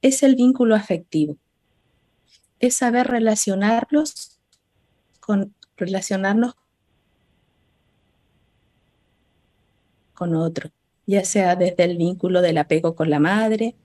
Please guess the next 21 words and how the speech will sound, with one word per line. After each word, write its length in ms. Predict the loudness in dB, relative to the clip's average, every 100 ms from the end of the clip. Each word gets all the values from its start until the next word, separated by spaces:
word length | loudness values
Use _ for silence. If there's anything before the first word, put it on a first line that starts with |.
| -8
con 140 | -6
los 100 | -6
padres, 680 | -2 0 2 2 0 -4 -6 -20 _ -2
con 160 | 0
los 80 | 0
primeros 520 | -2 0 0 -2 -4 -8 -10 -20 -20 _ -6
amigos, 840 | 0 2 4 2 2 0 -2 -10 -20 _
con 140 | -4
los 100 | -2
primeros 340 | -2 -2 -4 -4
contactos, 460 | -4 -2 0 0
desde 220 | 0 2
ahí 160 | 2 2
también 280 | 0 0 0
a 40 |
la 80 | 0
pareja, 320 | -4 -4 -8 -20 _ _ _ -6
ya 160 | -4
los, 160 | -2 -4
los 220 | -2 -4 -2
primeros 680 | -2 0 2 2 0 -2